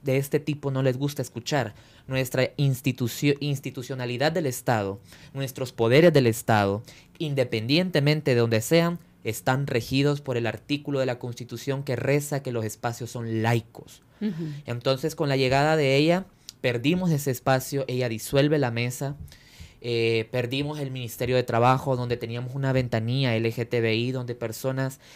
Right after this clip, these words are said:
Speaker 1: eh, de la diversidad di-, sexual podían llegar a colocar su currículum y poder acceder a una bolsa laboral.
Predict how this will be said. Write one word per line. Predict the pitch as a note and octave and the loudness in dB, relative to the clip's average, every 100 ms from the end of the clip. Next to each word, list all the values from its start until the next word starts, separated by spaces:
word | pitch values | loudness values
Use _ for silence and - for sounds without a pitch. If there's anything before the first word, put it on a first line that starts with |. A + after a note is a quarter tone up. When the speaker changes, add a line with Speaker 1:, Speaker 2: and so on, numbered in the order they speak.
| - | -14
Speaker 1:
eh, | - A#2 A2+ A2+ | -2 2 4 2
de | A#2 A#2+ | 0 0
la | A#2 | 0
diversidad | A#2+ A#2 A#2 B2+ A#2+ B2 - _ _ | 0 -2 -4 -2 0 0 -2 _ _
di-, | C3 A#2+ | -14 -12
sexual | - B2 - C#3 C#3+ | -8 -8 2 4 4
podían | D3 C3+ C#3 D3 | 0 -2 -2 -4
llegar | C#3+ B2 D3 D3+ | -4 -2 0 0
a | |
colocar | C#3+ A#2+ A2 B2 | 0 -4 -2 -6
su | - A#2+ | -6 -10
currículum | A#2 C3 C3 B2 A2 A2 A#2 - - | -6 -6 -4 -6 -4 -8 -12 -18 -12
y | C3 | -12
poder | A#2+ B2 A#2 B2+ - | -4 -2 -2 -4 -8
acceder | C#3 B2+ - - A2 C3 | -8 -8 -12 -6 2 4
a | C#3+ | 4
una | A#2+ A#2 A2+ | 0 -2 0
bolsa | A2+ A2 A#2+ | 0 0 -2
laboral. | A2 G#2+ A2 B2 D#3+ | -2 0 0 0 -2